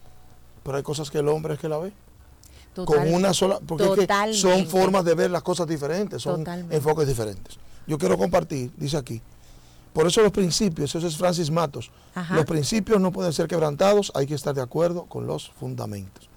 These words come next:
Speaker 1: Me pareció interesante porque estamos hablando de, de hacerlo a, a la forma antigua, o sea, donde yo tengo un rol en la familia, ti-, o sea,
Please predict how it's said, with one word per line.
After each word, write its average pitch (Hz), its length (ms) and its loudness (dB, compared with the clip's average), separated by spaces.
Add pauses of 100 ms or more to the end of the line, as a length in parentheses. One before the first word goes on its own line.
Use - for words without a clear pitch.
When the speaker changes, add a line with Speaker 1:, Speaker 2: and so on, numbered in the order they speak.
(420)
Speaker 1:
Me 139 80 -4
pareció 151 260 2
interesante 175 580 0 (440)
porque 156 200 2
estamos 160 260 0
hablando 165 320 2
de, 139 200 4
de 135 100 -2
hacerlo 151 360 2
a, - 20 2 (160)
a 127 40 -2
la 123 100 -2
forma 151 220 -2
antigua, 127 340 -4
o - 20 -10
sea, 120 180 -6 (280)
donde 135 220 -2
yo 135 120 -2
tengo 180 220 -4
un 151 60 -2
rol 147 280 4 (280)
en 135 100 -6
la 139 80 -2
familia, 143 320 -2
ti-, - 220 -10
o 135 60 -10
sea, 147 200 0